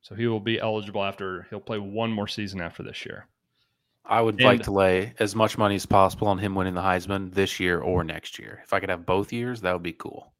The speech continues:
Speaker 1: So
Speaker 2: He's, I think he's a little, like, he, he, uh, I would describe him like Cam Newton-ish, and, like, he throws, like, with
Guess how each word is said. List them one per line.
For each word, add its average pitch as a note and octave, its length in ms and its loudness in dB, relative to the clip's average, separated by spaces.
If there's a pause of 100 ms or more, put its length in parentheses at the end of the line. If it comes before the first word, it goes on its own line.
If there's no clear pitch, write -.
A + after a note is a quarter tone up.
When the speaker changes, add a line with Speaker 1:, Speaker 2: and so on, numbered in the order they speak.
(1300)
Speaker 1:
So G#2+ 360 2
Speaker 2:
He's, G#2 540 -2 (200)
I - 80 -2
think C3+ 100 0
he's B2 220 -4
a G#2+ 60 -8
little, B2+ 500 0
like, G#2+ 140 -2
he, G#2 240 -6
he, A2+ 240 -10 (440)
uh, B2 40 4
I A2 200 2
would G#2 160 -6
describe G#2 320 -2
him G2+ 80 -8
like F#2 200 -4
Cam A2 440 -4
Newton-ish, C3+ 540 -4
and, G2+ 80 -8
like, G2 160 -6
he G2+ 100 -8
throws, G#2+ 580 -2 (440)
like, - 160 -4
with - 220 -6